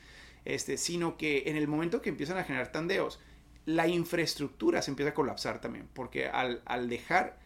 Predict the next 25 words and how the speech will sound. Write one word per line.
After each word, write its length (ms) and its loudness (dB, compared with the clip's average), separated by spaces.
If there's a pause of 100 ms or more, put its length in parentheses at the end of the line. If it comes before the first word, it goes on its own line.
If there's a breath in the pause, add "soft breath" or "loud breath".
(240 soft breath)
la 100 2
infraestructura, 640 -2
y 100 -4
ese 120 -6
es 60 -10
un 80 -4
tema 440 -2
que 280 -2
he 60 2
aprendido, 640 0 (260)
eh, 240 -10
sobre 240 -6
todo 140 -4
en 60 -2
nuestros 220 -6
climas, 520 -4
eh, 600 -6 (220)
áridos 380 4
del 200 -2
desierto, 520 -2 (520 loud breath)
cuando 280 4
la 60 4
infraestructura 720 0
de 120 6
agua 520 2